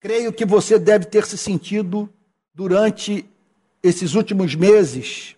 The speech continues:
perturbado também. Não foi para mim, não foi, eu, perdão, não foi para nenhum de nós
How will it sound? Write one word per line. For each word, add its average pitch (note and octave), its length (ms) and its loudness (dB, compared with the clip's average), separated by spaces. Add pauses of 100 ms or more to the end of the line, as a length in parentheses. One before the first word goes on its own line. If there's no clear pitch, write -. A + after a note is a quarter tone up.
(100)
perturbado F3 720 0
também. C#3 460 -2 (440)
Não B3+ 220 -6
foi B3 240 4
para A3 300 4
mim, F#3+ 500 2 (880)
não G#3+ 140 2
foi, A3+ 320 2
eu, G3+ 120 4
perdão, D#3+ 640 -2 (260)
não A3+ 220 4
foi B3 320 0
para A3+ 320 2
nenhum A#3 480 4
de A3+ 120 0
nós G3 640 2